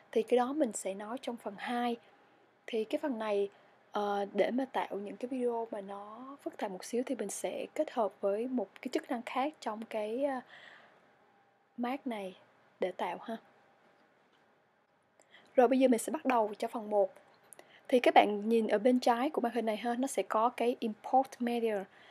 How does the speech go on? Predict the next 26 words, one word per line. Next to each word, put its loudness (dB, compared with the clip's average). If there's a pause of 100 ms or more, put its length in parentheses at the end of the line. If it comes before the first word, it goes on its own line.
(240)
là 4 (100)
nơi 6
để 4
mình 2
nhập -4 (320)
cái, 2
ờ, 2 (180)
dữ 4
liệu, 6
ờ, -4 (100)
mình -8
nhập -6
video, 2
mình -6
nhập -8
hình -6
ảnh -2 (600)
cho 0
cái -2 (400)
video 4 (100)
clip. 0 (1040)
Thì 6
có -2
ba 6
cách -4
nhập. 2